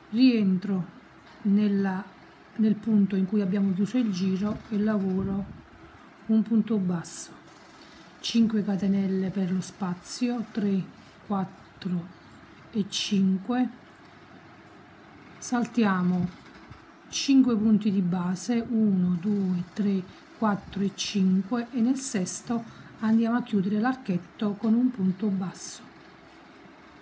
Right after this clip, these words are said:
cinque catenelle, uno, due, tre, quattro e cinque, saltiamo cinque punti di base, uno, due, tre, quattro e cinque, nel sesto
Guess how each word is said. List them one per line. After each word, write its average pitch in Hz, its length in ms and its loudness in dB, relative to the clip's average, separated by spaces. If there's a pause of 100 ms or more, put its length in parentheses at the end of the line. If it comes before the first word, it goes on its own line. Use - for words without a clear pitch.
(1160)
cinque 208 460 2
catenelle, 185 760 0
uno, 190 680 2
due, 180 500 -2 (100)
tre, 185 260 -2 (480)
quattro 185 460 -4
e 180 100 0
cinque, 185 840 0 (540)
saltiamo 185 920 0 (200)
cinque 233 440 2
punti 196 340 2
di 185 100 0
base, 170 600 -4
uno, 208 460 2
due, 185 380 0 (100)
tre, 202 300 0 (220)
quattro 190 400 -6
e 180 100 -2
cinque, 185 760 -2 (360)
nel 254 240 4
sesto 254 760 -2